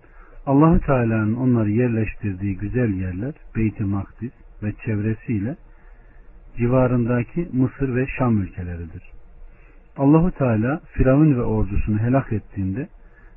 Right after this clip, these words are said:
Musevi devleti Mısır ülkelerine tamamen hakim oldu. Nitekim Allahu Teala başka ayetlerde de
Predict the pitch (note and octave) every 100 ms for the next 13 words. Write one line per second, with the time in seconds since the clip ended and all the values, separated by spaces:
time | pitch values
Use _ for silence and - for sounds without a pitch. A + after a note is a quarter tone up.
0 | - - B2 C3 - C3 C#3+ A2 G#2 G2+
1 | G#2+ E3+ G3 F3+ B2+ C3 C3 G#2+ G#2 A2+
2 | G#2 G#2 A2 - C3+ A2 A2 D3+ G#2+ A#2
3 | G#2+ - F#2+ F2 E2 F2 - - - -
4 | - - - - - - F3 - C3+ D#3
5 | B2 B2 C3 C3+ - A2+ G#2+ G#2+ G#2 A2
6 | - C3 A#2 G2+ - G#2 G2 F2+ F#2+ D3+